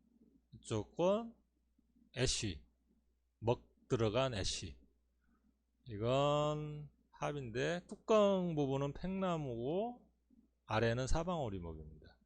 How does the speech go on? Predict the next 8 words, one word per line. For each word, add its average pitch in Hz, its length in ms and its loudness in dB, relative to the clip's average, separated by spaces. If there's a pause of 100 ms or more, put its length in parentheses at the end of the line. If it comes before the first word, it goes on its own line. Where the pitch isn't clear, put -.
(520)
여기는 110 320 -2
역시 113 320 0
흑단에다가 143 1600 0 (300)
뚜껑은 165 640 -2 (300)
애쉬, 156 580 0 (720)
몸통은 135 920 -2 (140)
느티나무. 95 580 -6
이건 139 460 -2